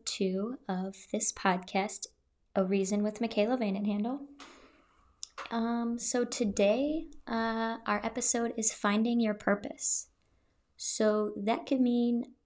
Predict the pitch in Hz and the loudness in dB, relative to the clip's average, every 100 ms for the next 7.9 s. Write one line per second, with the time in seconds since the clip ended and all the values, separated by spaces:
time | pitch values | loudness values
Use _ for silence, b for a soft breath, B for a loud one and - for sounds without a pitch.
0 | - - - 277 269 - - 220 214 196 | -12 -12 -2 0 2 0 0 0 2 0
1 | 190 202 190 202 233 - - b b b | 0 0 0 0 -2 -2 -4 b b b
2 | - 233 226 214 208 202 202 - 196 196 | 2 6 6 4 0 -2 -2 0 0 2
3 | 196 190 185 190 185 185 - 180 180 190 | 2 2 2 2 0 -2 -2 -6 -4 -4
4 | 185 196 - - - _ _ _ _ _ | -4 -4 -6 -8 -14 _ _ _ _ _
5 | _ - 208 214 214 220 220 233 - 240 | _ -4 0 2 0 0 0 0 2 2
6 | 233 226 220 208 220 202 220 233 - - | 4 4 2 0 -2 0 0 0 -4 -2
7 | 202 - 208 208 220 214 208 - | -4 -2 -4 -4 -2 -2 0 -2